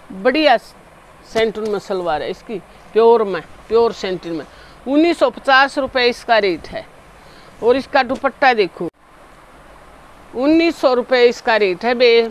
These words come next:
प्योर चिनोन का दुपट्टा है। देखो फोर साइड लेस लग रही है, सीक्वेंस वर्क के साथ इसका दुपट्टा,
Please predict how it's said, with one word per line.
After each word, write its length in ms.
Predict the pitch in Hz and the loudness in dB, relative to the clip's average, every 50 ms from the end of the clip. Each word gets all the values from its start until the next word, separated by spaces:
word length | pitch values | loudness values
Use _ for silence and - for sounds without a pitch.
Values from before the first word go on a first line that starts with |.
| 214 - - | -8 -8 0
प्योर 320 | 269 285 294 311 320 320 302 | 4 6 6 6 6 4 2
चिनोन 460 | - - 311 294 285 285 277 277 269 247 | -4 -4 -2 0 2 2 2 0 0 0
का 160 | - 240 226 | 0 0 0
दुपट्टा 500 | 214 220 - - 190 - - - 196 175 | 0 -4 -8 -8 -12 -12 -6 -4 -2 -2
है। 160 | 165 170 135 143 | -2 -4 -10 -8
देखो 340 | 165 196 185 - - 170 147 - - - - - - - - - - - - - - - - - - - - - - - - - - - - - - - - - - - - - - - - - | -8 -10 -10 -10 -14 -16 -16 -16 -20 -20 -20 -20 -20 -20 -20 -20 -20 -20 -20 -20 -20 -20 -20 -20 -20 -20 -20 -20 -20 -20 -20 -20 -20 -20 -20 -20 -20 -20 -20 -20 -20 -20 -20 -20 -20 -20 -18 -6
फोर 280 | - 208 220 240 240 | -2 2 2 2 2
साइड 400 | 226 - 247 233 233 240 220 208 | 0 0 0 2 2 2 -2 -2
लेस 300 | 190 185 165 160 - - | -2 -2 -2 -2 -6 -4
लग 200 | 180 208 233 233 247 | -4 -4 -2 0 0
रही 180 | 233 208 202 | -2 0 0
है, 260 | 202 220 233 240 240 240 - - - - - - - - - - - | 0 2 2 2 0 -2 -10 -20 -20 -20 -20 -20 -20 -20 -20 -20 -20
सीक्वेंस 640 | - - 269 262 - 285 254 285 302 311 311 294 - | -10 -8 -8 -8 -6 -6 -4 -2 -2 -2 -2 -2 0
वर्क 220 | 285 277 269 254 - - | 0 0 0 0 -2 -2
के 140 | 247 240 226 | 0 0 0
साथ 320 | - - 214 190 185 170 | 0 0 0 0 0 -2
इसका 260 | 185 170 - - 175 | -8 -10 -8 -8 -8
दुपट्टा, 520 | 160 147 - - - - - - - 95 | -8 -8 -10 -14 -16 -20 -14 -12 -12 -12